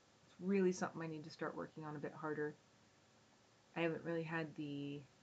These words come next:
focus most of my energy has been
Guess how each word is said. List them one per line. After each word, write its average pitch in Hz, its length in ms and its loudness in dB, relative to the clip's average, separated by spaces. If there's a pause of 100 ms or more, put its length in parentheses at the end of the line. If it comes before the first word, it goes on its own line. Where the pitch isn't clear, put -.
(100)
focus 262 520 -2 (960)
most 160 320 -2
of 156 60 -4 (180)
my 156 260 -2
energy 151 500 -2
has 151 220 -4
been 147 260 -2